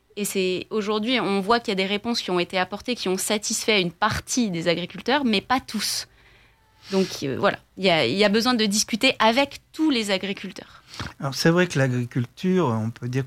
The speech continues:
Speaker 2: d'une certaine manière, c'est aussi une force, un lobby, hein. Et donc, il, euh, en tant que lobby, il pèse aussi sur, euh, les décisions,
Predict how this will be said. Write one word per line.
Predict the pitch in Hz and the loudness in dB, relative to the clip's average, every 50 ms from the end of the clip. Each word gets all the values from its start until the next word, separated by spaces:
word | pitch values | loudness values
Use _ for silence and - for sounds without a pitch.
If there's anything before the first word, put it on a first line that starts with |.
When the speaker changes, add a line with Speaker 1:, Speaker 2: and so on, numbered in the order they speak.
| - _ - | -6 _ -10
Speaker 2:
d'une | - 135 127 107 | -6 -6 -6 -4
certaine | - - 113 - 147 135 131 | -6 -8 -6 -2 2 2 2
manière, | 135 143 147 156 156 151 143 - | 2 2 2 2 2 0 0 -2
c'est | - - 131 120 120 120 123 123 117 113 120 - 151 | -6 -6 -4 -2 -2 -2 -2 -4 -6 -8 -8 -8 -8
aussi | 113 110 - - | -6 -6 0 2
une | 147 135 127 | 4 4 4
force, | - - 143 139 196 190 - - - - | 2 0 2 2 2 2 -2 -6 -4 0
un | 139 127 | 2 2
lobby, | 131 123 127 127 123 120 131 202 262 320 226 | 4 4 2 2 0 0 0 -2 0 -2 -2
hein. | 175 269 - - _ _ - - - - - - _ | -4 -4 -6 -10 _ _ -18 -16 -14 -14 -14 -16 _
Et | - 110 110 | -6 -6 -2
donc, | 113 135 147 160 160 - - - | 2 2 2 2 2 -2 -4 -2
il, | 123 117 | -2 0
euh, | 113 113 113 117 123 - - - - - - - - - - - - - - - | -2 -4 -6 -6 -8 -8 -8 -8 -8 -8 -8 -8 -8 -8 -8 -8 -10 -10 -12 -6
en | - 135 | -6 -6
tant | 110 - 127 120 | -2 0 0 0
que | - - - 131 | 0 0 0 0
lobby, | 123 131 151 180 | 0 2 2 2
il | 180 143 | 2 2
pèse | - - 185 180 180 175 147 139 | 0 4 4 6 6 6 4 2
aussi | 127 123 - - - 185 180 180 | 0 0 0 -2 0 0 0 0
sur, | 165 - - - - 170 165 170 165 151 143 123 | 0 -2 -4 -2 0 2 2 4 2 2 2 0
euh, | 113 110 107 113 123 127 - - - - - - _ _ _ - 139 127 123 135 - - 202 - 156 147 | 0 0 -2 -4 -6 -10 -14 -18 -20 -18 -20 -20 _ _ _ -12 -8 -8 -6 -6 -8 -8 -6 -6 -6 -4
les | 139 120 123 117 | -4 -2 -2 0
décisions, | 110 120 120 - - 131 120 143 185 247 | 0 0 0 2 2 2 4 4 2 2